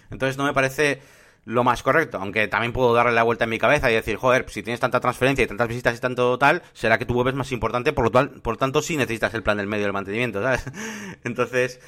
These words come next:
estamos ahí un poquito todavía terminando de definir estos, estos planes de mantenimiento, pero, pero bueno, yo ya,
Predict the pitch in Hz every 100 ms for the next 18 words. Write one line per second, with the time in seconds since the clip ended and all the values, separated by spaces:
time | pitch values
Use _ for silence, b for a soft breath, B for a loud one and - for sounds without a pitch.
0 | B B - 123 135 131 135 131 123 127
1 | 120 117 113 123 113 104 101 - 143 113
2 | 117 123 113 107 104 101 98 104 117 113
3 | 113 - 107 101 - 90 120 123 110 107
4 | 104 98 101 117 135 202 B B B B
5 | B B _ 127 117 113 110 107 104 104
6 | 101 101 98 117 117 95 101 123 120 110
7 | 101 95 92